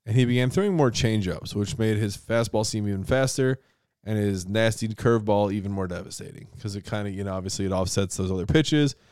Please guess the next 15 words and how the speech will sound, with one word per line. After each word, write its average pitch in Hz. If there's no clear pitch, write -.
sets 156
guys 135
up, 117
has 113
them 104
thinking 104
more 117
and 107
more 104
about, 98
"Hey, 113
what's 98
coming, 98
what's 98
coming?" 90